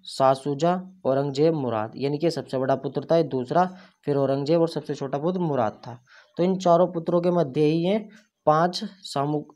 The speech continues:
मतलब पांच उत्तराधिकारी युद्ध हुए। यानी कि उत्तराधिकारी युद्ध क्यों बोल रहे हैं? क्योंकि इन्होंने अपनी, अपनी शासन जमाने के लिए आपस में जो है युद्ध किए।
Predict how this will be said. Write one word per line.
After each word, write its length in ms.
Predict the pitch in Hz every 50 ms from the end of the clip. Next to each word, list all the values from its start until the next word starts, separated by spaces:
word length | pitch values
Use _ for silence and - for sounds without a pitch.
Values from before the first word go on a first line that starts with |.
| _ -
मतलब 340 | 147 135 143 151 156 156 -
पांच 260 | 156 151 160 160 - - - _
उत्तराधिकारी 600 | 139 - - 156 156 151 143 139 127 143 147 151
युद्ध 220 | 156 160 165 160 151
हुए। 240 | 151 160 170 180 180 - - _ _ _ _ _ -
यानी 200 | 135 135 143 147
कि 60 | 165
उत्तराधिकारी 680 | 165 160 160 160 160 156 139 147 139 151 151 151 156
युद्ध 120 | 160 156 156 -
क्यों 160 | 160 160 160
बोल 180 | 160 160 156
रहे 100 | 160 180
हैं? 100 | 180 180
क्योंकि 200 | 170 156 147 160
इन्होंने 260 | 165 156 156 160 170 170
अपनी, 360 | 160 170 175 185 196 196 - - _ - - _ _ _ _ _ _ -
अपनी 520 | 147 147 156 175 196 202 190 - - - - _ - -
शासन 400 | - 165 156 156 - 185 185 175
जमाने 400 | 170 165 160 156 151 151 151 147
के 120 | 151 151
लिए 380 | 151 165 202 214 214 - - _ -
आपस 300 | - 151 147 151 156 151 156
में 340 | 156 175 202 220 240 233 - - _ _ _ _ _ _ _ _ _ _ _ -
जो 120 | 135 151
है 100 | 170 190
युद्ध 240 | 185 151 160 156 135
किए। 400 | - - 117 113 110 113 - _